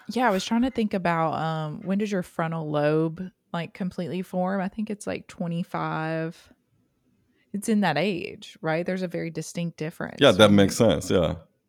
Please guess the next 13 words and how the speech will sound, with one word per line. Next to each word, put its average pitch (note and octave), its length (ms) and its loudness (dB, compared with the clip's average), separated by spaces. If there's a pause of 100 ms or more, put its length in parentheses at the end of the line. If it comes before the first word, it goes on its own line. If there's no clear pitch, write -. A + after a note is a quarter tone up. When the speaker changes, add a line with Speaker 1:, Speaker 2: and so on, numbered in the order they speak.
(160)
Speaker 1:
And F3 100 -2
I E3+ 60 2
think F3+ 180 -2
that's F3 200 -2
when F3 100 -4
your E3 120 -4
frontal D#3+ 380 -4
lobe D#3 380 -2
and, D3+ 100 -8
like, D3+ 180 -10
your D#3+ 120 -6
emotional, D#3 840 -6 (720)
um, D3 540 -8